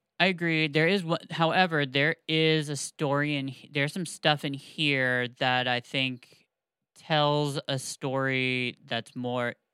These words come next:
tells more, the more factual parts of a story than what we read in Li-, some of the stories in Lives of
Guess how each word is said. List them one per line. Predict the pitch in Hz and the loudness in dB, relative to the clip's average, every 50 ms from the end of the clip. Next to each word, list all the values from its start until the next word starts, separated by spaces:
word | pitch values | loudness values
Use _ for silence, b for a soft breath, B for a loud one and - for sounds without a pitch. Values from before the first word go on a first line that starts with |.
| _ - | _ -2
tells | - 160 143 139 127 123 | 0 0 0 0 -2 -4
more, | 139 131 131 127 - - | -6 -4 -4 -6 -6 -8
the | 123 120 | -10 -10
more | 117 120 117 110 | -8 -8 -8 -10
factual | - - - 143 117 127 - - - 180 185 196 202 | -10 -10 -6 -4 -4 -4 -6 -8 -12 -10 -10 -10 -10
parts | 190 - 214 208 214 208 - | -8 -4 -4 -4 -4 -4 -6
of | 220 208 | -6 -6
a | 220 214 | -6 -6
story | - - 226 233 233 240 240 240 240 226 - _ | -6 -6 -4 -4 -4 -4 -4 -4 -6 -8 -10 _
than | 131 135 127 131 151 147 143 139 143 139 139 139 135 123 | -16 -12 -6 -2 0 0 0 2 0 0 -2 -2 -4 -4
what | 123 131 135 131 - 135 | -2 0 0 0 -2 -4
we | 131 123 | -8 -6
read | 117 127 127 147 156 | -2 -2 -2 -2 -2
in | 147 123 107 | -4 -6 -8
Li-, | 95 95 - - | -8 -8 -8 -6
some | - 151 131 117 | -4 -4 -4 -4
of | 113 | -6
the | 117 | -8
stories | 113 - - 113 104 104 113 | -8 -10 -10 -10 -10 -10 -12
in | 104 | -12
Lives | 90 90 - | -14 -14 -16
of | - | -18